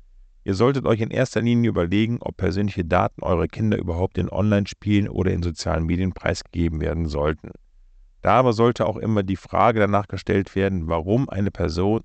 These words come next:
oder ein Unternehmen an den Daten interessiert ist und was diese mit den Daten machen können. Es ist nicht selten, dass persönliche Informationen, auch ohne Rücksprache,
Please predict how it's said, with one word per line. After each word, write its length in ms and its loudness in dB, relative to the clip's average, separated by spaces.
oder 260 2
ein 140 0
Unternehmen 640 0
an 120 -4
den 140 -2
Daten 280 0
interessiert 560 -2
ist 260 -2
und 180 -6
was 200 0
diese 320 2
mit 160 0
den 140 0
Daten 340 -2
machen 320 -4
können. 320 -8
Es 120 2
ist 140 -2
nicht 180 2
selten, 480 4
dass 160 2
persönliche 440 0
Informationen, 800 -2
auch 160 -6
ohne 240 2
Rücksprache, 840 -4